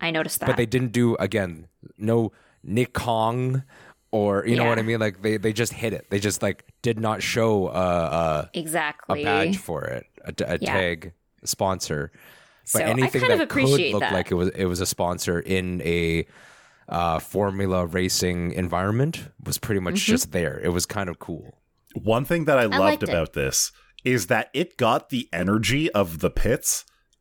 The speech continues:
Speaker 3: exactly right.
Speaker 1: Oh, yeah?
Speaker 3: Exactly right. Where you have, like, big corporate teams, you have, like, smaller independent teams, and then you have some people who are just being, like, absolute goofballs and weirdos.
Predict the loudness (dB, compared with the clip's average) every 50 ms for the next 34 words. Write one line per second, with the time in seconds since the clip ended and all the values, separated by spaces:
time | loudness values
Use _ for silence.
0 | _ _ 0 0 0 0 0 0 0 0 2 2 2 2 2 0 -2 -4 -4 -2
1 | -2 -2 0 0 0 0 -2 -4 -10 _ _ _ _ _ _ _ _ _ _ _
2 | _ _ -4 0 0 2 2 4 4 4 4 4 4 4 4 2 2 0 -2 0
3 | 0 2 0 0 0 0 0 2 4 2 2 2 0 -2 0 2 2 2 2 0
4 | -2 -10 -20 -20 _ _ _ _ -16 -2 0 2 2 2 0 -2 2 4 4 4
5 | 4 4 2 0 0 0 -2 -2 2 4 4 6 6 6 4 4 4 2 2 2
6 | 0 0 0 -2 -2 -2 0 0 0 2 2 2 4 4 4 4 4 2 0 0
7 | 0 0 2 2 0 -2 -2 0 2 4 4 4 4 2 0 -2 -10 -14 -4 0
8 | 2 2 4 4 2 2 0 0 0 0 0 0 0 0 0 2 2 2 2 2
9 | 2 0 0 2 2 2 4 4 2 0 -2 -2 -4 -2 -2 -2 -2 -2 -2 -4
10 | -4 -2 -2 -2 0 0 2 2 2 2 2 0 0 0 2 2 4 4 4 4
11 | 4 2 2 0 -2 -2